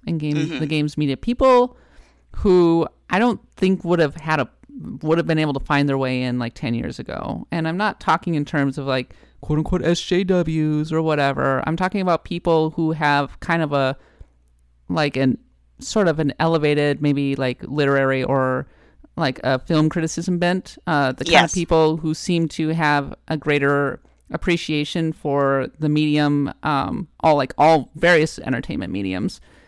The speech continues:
Speaker 1: and can break them down in really interesting ways because they were attracted to games, like, the kind of games that are coming out now.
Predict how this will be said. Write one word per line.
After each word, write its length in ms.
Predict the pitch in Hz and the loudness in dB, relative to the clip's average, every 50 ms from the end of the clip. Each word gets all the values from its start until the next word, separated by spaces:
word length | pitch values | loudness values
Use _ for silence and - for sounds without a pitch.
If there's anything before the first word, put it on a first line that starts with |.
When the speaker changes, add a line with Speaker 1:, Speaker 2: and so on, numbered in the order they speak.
| _ _ - | _ _ -2
Speaker 1:
and 220 | - 156 160 151 | 2 2 2 2
can 140 | - 160 139 | 0 -2 0
break 240 | - 147 147 151 - | 2 0 0 0 0
them 140 | 156 156 | -2 0
down 260 | 143 143 139 147 156 156 | 2 4 4 4 4 4
in 100 | 143 131 | 2 2
really 220 | 143 143 151 139 | 2 0 0 -2
interesting 520 | 131 - - 156 - - 160 - - 135 135 | -4 -2 -2 -2 -2 -4 -6 -4 -2 0 0
ways 400 | 131 - 135 170 220 247 - - | 0 0 0 0 -2 -2 -4 -6
because 520 | - - 147 - - 156 147 143 143 - - - - _ _ _ _ - | -8 -8 -6 0 0 0 2 0 -2 -6 -12 -16 -20 _ _ _ _ -8
they 340 | 175 156 160 175 165 165 175 | -6 -4 0 2 4 4 6
were 160 | 175 165 156 | 6 6 4
attracted 400 | 160 - - 151 147 - - 139 | 4 4 2 0 0 0 -4 -6
to 60 | - | -4
games, 460 | 139 147 139 131 135 131 127 123 120 - | -2 0 0 2 2 2 2 0 -2 -2
like, 280 | - 131 135 123 - - | -2 -2 -2 -4 -6 -6
the 100 | - 151 | -8 -6
kind 200 | - - 165 156 | -2 0 0 0
of 40 | 147 | 2
games 240 | 151 143 143 139 - | 2 2 0 0 0
that 100 | 120 127 | -4 -4
are 60 | 131 | -2
coming 240 | - 123 127 120 120 | -2 -2 0 0 0
out 180 | 113 - - 58 | 0 -2 -2 -4
now. 340 | - - - - 160 170 | -6 -6 -4 -4 -4 -6